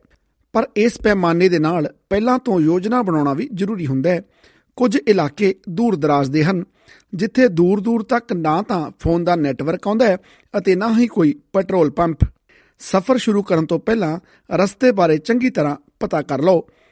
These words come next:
ਅਤੇ ਕਿਸੇ ਰੋਡ ਅਸਿਸਟੈਂਟ ਪ੍ਰੋਵਾਈਡਰ, ਭਾਵ ਕਿ ਸੜਕ ਉੱਤੇ ਸਹਾਇਤਾ ਪ੍ਰਦਾਨ ਕਰਨ ਵਾਲੀ ਕੰਪਨੀ ਨਾਲ ਖੁਦ ਨੂੰ ਰਜਿਸਟਰ ਵੀ ਕਰ ਲਓ। ਆਰ ਏ ਸੀ ਵੀ ਦੇ ਨੀਤੀ ਪ੍ਰਮੁੱਖ ਜੇਮਸ ਵਿਲੀਅਮ ਕਹਿੰਦੇ ਨੇ ਕਿ ਆਪਣੀ ਕਾਰ ਦੇ ਵਿੱਚ ਕੁਝ ਜ਼ਰੂਰੀ ਚੀਜ਼ਾਂ ਰੱਖਣੀਆਂ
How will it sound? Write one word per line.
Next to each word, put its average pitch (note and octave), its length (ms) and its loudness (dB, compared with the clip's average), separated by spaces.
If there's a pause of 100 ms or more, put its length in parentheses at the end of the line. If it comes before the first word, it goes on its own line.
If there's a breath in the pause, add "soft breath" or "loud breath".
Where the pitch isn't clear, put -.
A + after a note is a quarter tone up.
(200 soft breath)
ਅਤੇ A#3 180 -2
ਕਿਸੇ B3 320 0
ਰੋਡ F#3+ 300 4 (120)
ਅਸਿਸਟੈਂਟ G#3+ 460 -4
ਪ੍ਰੋਵਾਈਡਰ, D#3 640 0 (380 soft breath)
ਭਾਵ D3+ 240 0
ਕਿ A3+ 200 0
ਸੜਕ - 380 -4
ਉੱਤੇ G#3 300 0
ਸਹਾਇਤਾ G#3 500 -4
ਪ੍ਰਦਾਨ D3 440 -2
ਕਰਨ D3 280 -2
ਵਾਲੀ C#3 240 -2
ਕੰਪਨੀ G3+ 440 -4
ਨਾਲ C#3 300 -2
ਖੁਦ G#3+ 240 -2
ਨੂੰ D#3 260 -2
ਰਜਿਸਟਰ F3+ 440 -4
ਵੀ C#3 120 0
ਕਰ C#3+ 180 -4
ਲਓ। E3+ 220 0 (380)
ਆਰ E3 300 2
ਏ A#3+ 140 0
ਸੀ G3 240 -4
ਵੀ G3 120 -4
ਦੇ A3 180 0
ਨੀਤੀ D#3+ 300 -2
ਪ੍ਰਮੁੱਖ E3+ 440 -4 (360 soft breath)
ਜੇਮਸ F#3+ 420 2
ਵਿਲੀਅਮ F#3+ 360 0
ਕਹਿੰਦੇ C#3+ 360 -2
ਨੇ G#3 200 0 (340 soft breath)
ਕਿ A3 180 -6
ਆਪਣੀ B3+ 300 0
ਕਾਰ D#3 280 0
ਦੇ D#3+ 120 -2
ਵਿੱਚ E3 420 0 (120)
ਕੁਝ A#3 220 2
ਜ਼ਰੂਰੀ F#3+ 420 0
ਚੀਜ਼ਾਂ F3 380 -2
ਰੱਖਣੀਆਂ E3+ 460 -4